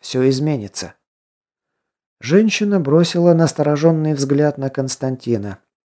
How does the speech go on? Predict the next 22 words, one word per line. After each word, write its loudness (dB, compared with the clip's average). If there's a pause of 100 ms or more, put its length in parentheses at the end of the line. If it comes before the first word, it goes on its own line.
(160)
Все 0
в 2
усадьбе 4
уже 0
знали, 2
зачем -2
он -6
приехал. -2 (420)
Разве 0
что -2
еще 4
не 0
догадывались 4
о -6
договоренности, 2 (160)
которая -4
случилась -8
ночью. -10 (2000)
«Проводи 0
нас 4
к -2
дочери», 2